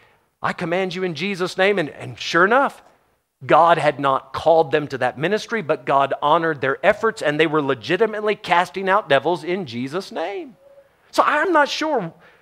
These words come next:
what the backstory is to this guy. All I know is this. He didn't go to the same Bible school, and he wasn't a member of the same church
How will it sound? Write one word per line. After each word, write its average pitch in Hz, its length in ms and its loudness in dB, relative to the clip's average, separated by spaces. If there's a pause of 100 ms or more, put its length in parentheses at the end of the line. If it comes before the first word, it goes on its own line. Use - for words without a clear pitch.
(140)
what 180 200 0
the 185 80 -2
backstory 180 720 0
is 208 120 -4
to 156 100 -6
this 131 220 -2
guy. 147 580 4
All 175 200 4
I 190 100 2
know 180 220 0
is 123 180 -4
this. 131 480 0 (1400)
He 165 140 -8
didn't 226 260 -4
go 196 160 4
to 190 80 -2
the 165 100 -6
same 156 280 -4
Bible 196 340 0
school, 262 340 -6 (720)
and 143 80 -8
he 131 60 0
wasn't 185 300 2
a 170 40 0
member 180 280 0
of 160 100 2
the 147 60 -4
same 170 300 -2
church 143 500 0